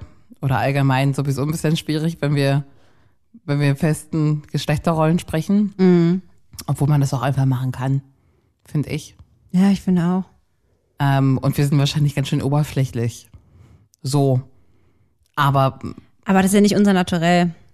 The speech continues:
Speaker 1: Nein.
Speaker 2: Ich meine, das ist ja einfach nur, wir spielen jetzt hier ein Gedankenspiel.
Speaker 1: Richtig. Verstehe ich komplett.
Speaker 2: Ich glaub, daher kommt jetzt grad meins. Ich will
Speaker 1: Mhm.
Speaker 2: dominant sein, ich will groß, muskulös, ich will Checker
Speaker 1: Mhm.
Speaker 2: sein, ne?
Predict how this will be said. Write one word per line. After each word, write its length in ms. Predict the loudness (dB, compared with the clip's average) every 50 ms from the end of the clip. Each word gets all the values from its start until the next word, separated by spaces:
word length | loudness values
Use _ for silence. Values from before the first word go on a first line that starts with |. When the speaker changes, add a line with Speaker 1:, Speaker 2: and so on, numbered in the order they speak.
| _
Speaker 1:
Nein. 180 | -2 0 2 4
Speaker 2:
Ich 40 | 4
meine, 80 | 6 6 6
das 80 | 4
ist 20 | 4
ja 40 | 2
einfach 260 | 2 2 2 2 2
nur, 220 | 4 2 4 4
wir 100 | 2 2
spielen 280 | 0 0 0 2 2 2
jetzt 140 | 2 2 0
hier 80 | 0 0
ein 220 | 0 0 0 -2
Gedankenspiel. 1080 | 0 0 0 0 -2 -2 -2 -4 -2 -2 0 0 -2 -4 -4 -4 -4 -4 -2 0 0 0
Speaker 1:
Richtig. 520 | 2 4 4 4 4 4 4 2 0 0 -4 -10 -20
Verstehe 340 | -8 -6 -4 -2 0 0 0 0
ich 80 | 0
komplett. 560 | 0 0 2 2 2 2 0 -2 -2 -6 -10 -10
Speaker 2:
Ich 80 | -4
glaub, 200 | 0 0 2 4
daher 260 | 4 4 4 4 2 4
kommt 180 | 4 4 4
jetzt 160 | 4 2 2
grad 220 | 0 -2 -2 0 0
meins. 260 | 0 2 2 0 0
Ich 160 | -2 -2 2
will 80 | 4 4
Speaker 1:
Mhm. 40 | 6
Speaker 2:
dominant 400 | 6 6 6 4 4 2 2 2
sein, 180 | 0 -2 -2 -2
ich 140 | -4 -4
will 260 | -4 -4 -2 -2 -4 -6 -8 -16 -20 -20 -20 -20 -20 -20 _ _ _ _ _ _ _
groß, 340 | -2 2 2 4 2 2 0
muskulös, 840 | -2 -4 -2 -2 0 2 4 6 6 6 6 4 2 0 -6 -10 -14 -18 -20 -18 -6 -2 2 4 6 6
ich 140 | 6 4 4
will 120 | 2 0
Checker 420 | 0 0 -2 -2 0 2 4 4 4
Speaker 1:
Mhm. 40 |
Speaker 2:
sein, 560 | 6 6 4 4 6 6 6 6 4 4 2 2
ne? 360 | 2 4 4 4 4 2 0